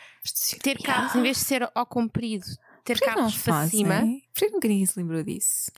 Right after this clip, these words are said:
Speaker 1: Porque
Speaker 2: Também não
Speaker 1: passam,
Speaker 2: f-
Speaker 1: os caminhões são bué altos, portanto passava na boa.
Speaker 2: Passava, era só fazer o gás em cima.
Speaker 1: Olha, vamos dar essa sugestão. Vamos ter, vamos ter
Speaker 2: Ok.
Speaker 1: que ficar ricas.
Speaker 2: Vamos
Speaker 1: Sei lá,
Speaker 2: agora
Speaker 1: não é lá Mercedes, Golf, sei lá.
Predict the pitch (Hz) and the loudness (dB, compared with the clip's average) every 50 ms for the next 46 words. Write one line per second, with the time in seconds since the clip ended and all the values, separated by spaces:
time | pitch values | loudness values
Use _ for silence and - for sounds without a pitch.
0 | _ _ _ - - 277 - 277 277 285 294 294 285 - 247 220 226 - - 254 | _ _ _ -6 -4 0 0 2 4 4 4 4 4 2 0 -2 -4 -2 0 0
1 | 240 226 208 190 185 185 - 190 190 185 196 208 262 302 302 294 - - - - | 2 2 4 4 2 2 2 2 2 4 4 4 4 2 2 0 -4 -8 -6 -6
2 | 196 190 190 - - - 208 196 - 208 190 180 180 180 180 175 175 175 180 180 | -4 -4 -6 -6 -4 -4 -2 -2 0 -2 -2 0 0 0 0 0 0 0 0 0
3 | 175 170 170 202 196 - - 320 311 - 440 427 403 370 359 339 320 294 - - | -2 -2 -2 -6 -8 -4 -4 -4 -2 0 0 0 2 2 2 2 2 0 0 0
4 | 302 294 - 285 277 277 277 262 - 277 269 262 262 262 262 - - 311 302 269 | 0 0 0 2 2 4 2 2 2 0 -2 -2 -4 -6 -4 0 0 2 2 2
5 | 262 269 262 _ _ _ _ _ _ _ _ _ _ _ _ _ _ _ _ _ | 0 -2 -2 _ _ _ _ _ _ _ _ _ _ _ _ _ _ _ _ _
6 | _ _ - - 254 277 285 285 285 277 - 262 262 240 - - - 226 220 - | _ _ -6 -2 0 0 0 0 -2 0 0 0 0 0 -2 -2 -2 -2 -2 -2
7 | - - 196 220 202 - _ _ _ _ _ _ _ _ _ _ _ _ _ _ | -2 -4 -6 -8 -8 -12 _ _ _ _ _ _ _ _ _ _ _ _ _ _
8 | _ _ _ _ _ _ _ _ _ _ - _ _ _ - 240 220 208 - - | _ _ _ _ _ _ _ _ _ _ -20 _ _ _ -2 0 0 0 0 -4
9 | - - - - 254 254 285 277 294 247 - - - 214 190 190 226 - - 196 | -4 -6 -4 0 0 2 2 2 2 2 2 4 4 4 4 4 2 2 0 0
10 | - - 175 330 339 359 359 - - - 214 226 - - 277 - - - - 262 | 0 0 0 2 2 2 2 0 -2 -4 -6 -6 -6 -6 -8 -8 -6 -2 0 2
11 | 240 - 180 185 196 208 208 214 214 208 208 202 196 - - - - 208 202 196 | 2 4 4 4 4 4 4 4 4 2 2 0 0 0 0 -2 0 0 -2 -2
12 | 185 - - - - 185 185 185 185 180 - - - - - - - 214 196 233 | -4 -8 -10 -4 0 2 4 4 4 2 -2 -10 -12 -12 -10 -8 -6 -6 -6 -6